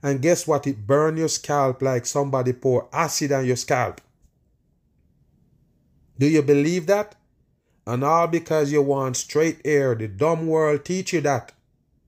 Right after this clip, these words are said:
<laughs> The dumb world brainwash you enough to want this straight hair. They tell you that's the way to go. Even though your hair ain't straight, they tell you that's the real deal. That's how hair supposed to look.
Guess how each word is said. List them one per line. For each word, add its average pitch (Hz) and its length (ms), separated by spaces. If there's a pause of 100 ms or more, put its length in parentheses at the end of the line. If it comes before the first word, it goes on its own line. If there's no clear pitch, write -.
(320)
<laughs> - 320 (500)
The 135 80
dumb 170 380
world 160 360
brainwash 143 580
you 135 120
enough 127 320
to 127 80
want 117 360
this 110 220
straight 151 560
hair. 120 400 (340)
They 110 140
tell 139 260
you 123 160
that's 120 300
the 117 140
way 113 260
to 110 140
go. 110 420
Even 143 320
though 143 160
your 147 260
hair 147 300
ain't 143 160
straight, 143 460 (360)
they 113 160
tell 127 240
you 120 160
that's 113 260
the 113 120
real 113 340
deal. 107 500 (1000)
That's 110 280
how 110 220
hair 110 220
supposed 107 540
to 110 80
look. 107 380